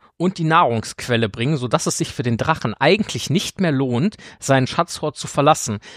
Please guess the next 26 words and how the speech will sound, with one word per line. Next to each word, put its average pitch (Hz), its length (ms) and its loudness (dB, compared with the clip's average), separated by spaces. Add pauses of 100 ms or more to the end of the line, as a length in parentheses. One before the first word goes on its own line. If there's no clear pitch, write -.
(100)
weil 120 120 0
der 117 180 0
Aufwand, 220 360 0
um 156 140 -2
die 143 80 0
Nahrung 143 400 2
zu - 100 -10
kriegen, 113 540 -6 (480)
energiehaushaltstechnisch 131 1300 -2
viel 208 220 0
zu - 180 -6
groß 165 360 -4
ist - 280 -4
und 120 220 -2
gleichzeitig 127 640 2
der 113 200 -4
Weg 175 180 -2
so 107 160 -4
weit, 107 240 2
dass - 140 -4
man 117 140 0
zwischenzeitlich 123 680 -4
seinen 117 200 -2
Schatz - 220 -6
stehlen 90 360 -6
könnte. - 360 -10